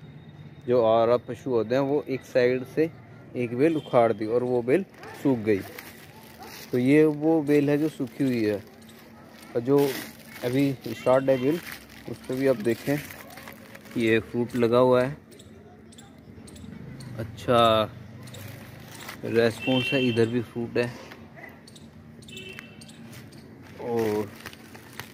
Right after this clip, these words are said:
काफ़ी बढ़िया अभी तक रिस्पॉन्स। ये हमने बीज के लिए रखा हुआ, आप देखें बीज के लिए भी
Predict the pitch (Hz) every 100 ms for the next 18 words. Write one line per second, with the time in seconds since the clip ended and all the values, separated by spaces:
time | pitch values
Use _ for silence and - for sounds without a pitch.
0 | - - - - - - - - 110 139
1 | 120 117 107 127 131 123 - - - -
2 | 117 113 123 117 117 104 - 107 - 131
3 | 151 139 123 143 185 - - - - -
4 | - - 123 127 139 127 143 131 131 123
5 | - 117 110 110 110 110 - 127 127 123
6 | 117 - 123 120 117 143